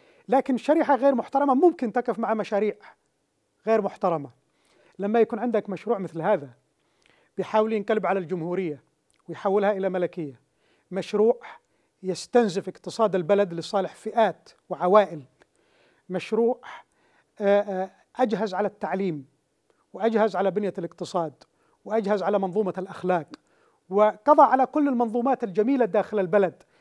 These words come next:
هذا مشروع شيطاني. الذي سيصطف مع هذا المشروع بالتأكيد هم، آه، الشريحة الرثة داخل المجتمع اليمني، ومعظمهم كما قلنا،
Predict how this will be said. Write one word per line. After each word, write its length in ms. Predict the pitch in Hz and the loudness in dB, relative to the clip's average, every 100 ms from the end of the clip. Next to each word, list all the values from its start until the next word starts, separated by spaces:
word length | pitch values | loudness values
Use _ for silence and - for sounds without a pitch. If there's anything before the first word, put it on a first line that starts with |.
| _ | _
هذا 220 | - 254 | -4 -2
مشروع 300 | 247 202 262 | -2 -4 -6
شيطاني. 480 | 190 208 202 277 175 - _ _ _ _ _ _ _ _ _ - | -4 -4 -2 -2 -4 -12 _ _ _ _ _ _ _ _ _ -8
الذي 240 | 196 214 | -4 -2
سيصطف 520 | 214 226 208 294 277 220 | -2 -2 -2 -4 -4 -4
مع 220 | 214 247 | -2 -2
هذا 100 | 233 | -2
المشروع 360 | 202 196 233 254 | -8 -6 -6 -4
بالتأكيد 540 | 294 - 240 269 240 | -6 -6 -6 -4 -4
هم، 240 | 208 262 240 _ _ _ _ _ _ | -2 -2 -4 _ _ _ _ _ _
آه، 260 | 220 208 185 _ _ _ - | -2 -2 -4 _ _ _ -20
الشريحة 480 | 185 - 269 - 277 | -10 -4 -4 0 2
الرثة 460 | 247 302 - 220 - - | 6 4 4 -2 -2 -4
داخل 300 | 208 214 226 | -2 0 0
المجتمع 480 | 202 185 - 202 180 | -4 -4 -4 -2 -2
اليمني، 400 | 175 165 151 131 120 _ _ _ _ _ _ _ | -2 -4 -6 -12 -20 _ _ _ _ _ _ _
ومعظمهم 520 | 185 185 190 240 214 | -6 -2 0 0 0
كما 220 | 208 202 | -2 -2
قلنا، 380 | 196 240 240 254 | 0 0 0 -2